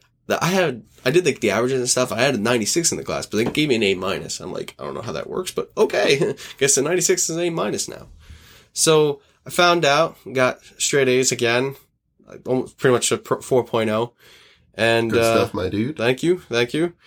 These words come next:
Speaker 1: It's hard. It was a hard semester because anthropology, if whoever, whoever has taken anthropology, it's hard. That's all I'm gonna say. It is very
Speaker 2: You're telling people who already took that?
Speaker 1: Well, I'm saying who, I'm saying,
Speaker 2: Whoever
Speaker 1: like,
Speaker 2: hasn't,
Speaker 1: whoever,
Speaker 2: not
Speaker 1: yeah,
Speaker 2: whoever
Speaker 1: yes,
Speaker 2: has.
Speaker 1: whoever hasn't, yeah.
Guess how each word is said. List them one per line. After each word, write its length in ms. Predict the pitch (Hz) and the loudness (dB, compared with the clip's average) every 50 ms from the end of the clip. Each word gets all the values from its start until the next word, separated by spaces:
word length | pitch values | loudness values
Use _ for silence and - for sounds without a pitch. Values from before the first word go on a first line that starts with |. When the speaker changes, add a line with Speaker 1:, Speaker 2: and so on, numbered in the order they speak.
| - - - _ _ _ _ _ - | -20 -20 -20 _ _ _ _ _ -14
Speaker 1:
It's 100 | - - | -6 0
hard. 260 | 139 156 160 - - | 2 4 4 2 2
It 60 | - 127 | -2 -2
was 80 | 123 | -2
a 20 | 123 | 2
hard 220 | 139 165 175 165 | 0 0 0 0
semester 480 | - 151 156 170 185 - - 208 208 208 - - | -2 0 0 0 0 0 0 0 0 0 -4 -8
because 400 | 120 - - 120 120 113 - - | -10 -2 0 0 0 0 -2 -4
anthropology, 920 | 139 143 156 156 135 - 147 143 151 151 160 156 156 156 156 160 170 190 _ - | -4 -4 -4 -4 -4 -2 0 0 2 2 0 -2 -2 -2 -2 -2 -4 -6 _ -16
if 100 | 143 127 - | -14 -8 -2
whoever, 520 | 135 139 147 147 156 151 151 151 147 - _ - - - - - - - - _ _ _ - | 0 0 0 0 0 -2 -2 -2 -4 -6 _ -20 -20 -20 -20 -20 -20 -20 -20 _ _ _ -2
whoever 300 | - 175 196 196 196 180 | 2 2 4 4 4 2
has 160 | 170 151 - | 2 0 2
taken 260 | - 202 214 214 208 | 2 2 2 2 2
anthropology, 840 | 190 190 185 185 180 170 185 180 185 185 190 185 185 190 202 208 202 202 _ _ _ _ _ _ _ _ _ _ _ _ _ _ _ _ _ _ _ _ _ _ - | 0 0 0 -2 -4 -2 -2 -2 0 0 0 0 0 0 0 -2 -2 -4 _ _ _ _ _ _ _ _ _ _ _ _ _ _ _ _ _ _ _ _ _ _ -4
it's 120 | 180 185 | 0 2
hard. 320 | 226 220 208 180 151 120 - - _ _ _ _ _ _ - | 2 4 4 4 2 0 -4 -14 _ _ _ _ _ _ -14
That's 140 | - - | -6 -2
all 100 | 165 160 | 0 2
I'm 60 | 160 165 | 2 2
gonna 80 | 160 | 0
say. 260 | 160 160 127 113 110 - _ _ _ _ _ _ _ - | 0 0 0 0 -2 -6 _ _ _ _ _ _ _ -10
It 120 | - 123 131 | -6 -6 -4
is 120 | 131 - | -4 -6
very 280 | - 123 143 160 156 160 | -4 0 2 2 2 2
Speaker 2:
You're 140 | 160 - 98 | 0 -2 -4
telling 260 | 107 113 104 101 98 | -2 -2 -2 -2 -2
people 240 | - 110 98 - 95 - | -4 -6 -8 -8 -8 -10
who 80 | 104 95 | -8 -8
already 180 | 95 92 90 | -8 -8 -10
took 220 | 85 - 87 82 - | -8 -8 -8 -8 -6
that? 260 | - - 113 110 - _ _ _ _ _ - | -6 -6 -6 -8 -10 _ _ _ _ _ 0
Speaker 1:
Well, 100 | - 175 | 2 2
I'm 80 | 160 | 2
saying 300 | 165 - 170 165 156 - - | 4 2 2 2 2 0 -4
who, 240 | 135 135 160 170 - - _ _ _ _ - | -2 0 0 0 0 -2 _ _ _ _ -2
I'm 160 | - 143 139 | 0 0 0
saying, 380 | 135 - - 151 143 135 131 131 | 0 2 2 4 4 4 2 2
Speaker 2:
Whoever 140 | 123 120 117 | 2 2 2
Speaker 1:
like, 80 | 113 107 | 0 -2
Speaker 2:
hasn't, 520 | - 139 135 120 110 104 90 - - - | -2 -2 -2 -2 -2 -4 -8 -12 -12 -16
Speaker 1:
whoever, 260 | - - 151 151 - - | -6 -2 0 0 0 2
Speaker 2:
not 80 | - | 2
Speaker 1:
yeah, 100 | 160 156 - | 4 4 4
Speaker 2:
whoever 120 | - 135 | 4 2
Speaker 1:
yes, 300 | 143 139 - 98 87 87 | 2 2 2 2 -2 -2
Speaker 2:
has. 140 | - - - - | -4 -8 -8 -2
Speaker 1:
whoever 400 | 175 170 151 143 135 127 - - | 0 0 2 4 2 0 0 -2
hasn't, 360 | - 117 117 107 71 69 69 80 | -8 -8 -8 -8 -8 -10 -8 -6
yeah. 180 | 92 - - | -6 -6 -8